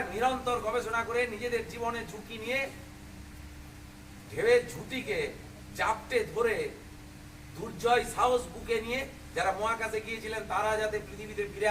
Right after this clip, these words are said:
আসেন। তাই আমরা করজোড়ে সকল মানুষের কাছে প্রার্থনা করব, তাদের জন্য একটুখানি প্রার্থনা হোক, তারা যাতে জীবিত অবস্থায় আমাদের পৃথিবীতে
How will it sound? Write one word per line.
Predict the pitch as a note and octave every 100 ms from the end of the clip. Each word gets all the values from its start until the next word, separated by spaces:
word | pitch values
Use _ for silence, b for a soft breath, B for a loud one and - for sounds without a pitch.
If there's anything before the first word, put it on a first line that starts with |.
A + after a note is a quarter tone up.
| G#3
আসেন। | - - - - - - - - -
তাই | F3 G3 G3 - - - -
আমরা | G3+ G3+ G3+ - -
করজোড়ে | F3 B3 B3 A#3 - - - -
সকল | F3 F#3 - G#3+
মানুষের | G#3+ A3 G#3
কাছে | G3 F#3
প্রার্থনা | F#3+ G#3 G3+ F#3+
করব, | F#3+ F#3+ -
তাদের | A#3 C4+ C4+
জন্য | B3 A#3+ A3+
একটুখানি | - G#3+ A3 G3
প্রার্থনা | G3 G3 F#3 F3
হোক, | D3+ - - -
তারা | - F#3+ G3+
যাতে | G3 F#3+ F3+
জীবিত | A#3 A#3+ A3+
অবস্থায় | G#3+ - F3+ F3+
আমাদের | E3 E3+ F3 - - -
পৃথিবীতে | E3+ E3+ D#3+